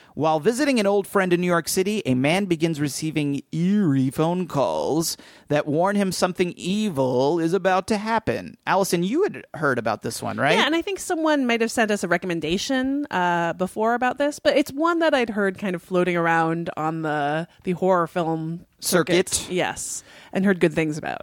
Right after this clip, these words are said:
Speaker 1: All right, so that is option number three, They Look Like People, which is a good title, and it is available on Netflix and Hulu.
Speaker 2: Okay, so which of these horror films should we review on the next episode of Film Spotting Streaming Video Unit?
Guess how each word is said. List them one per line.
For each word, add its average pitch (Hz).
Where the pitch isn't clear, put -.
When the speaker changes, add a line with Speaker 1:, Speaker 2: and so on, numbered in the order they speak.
Speaker 1:
All 123
right, 156
so 123
that 151
is 185
option 240
number 175
three, 202
They 156
Look 151
Like 160
People, 139
which 110
is 101
a 104
good 139
title, 123
and 123
it 127
is 175
available 175
on 135
Netflix 185
and 151
Hulu. 107
Speaker 2:
Okay, 190
so 190
which 196
of 185
these 202
horror 190
films 208
should 190
we 185
review 185
on 165
the 165
next 156
episode 165
of 160
Film 175
Spotting 170
Streaming 180
Video 180
Unit? 220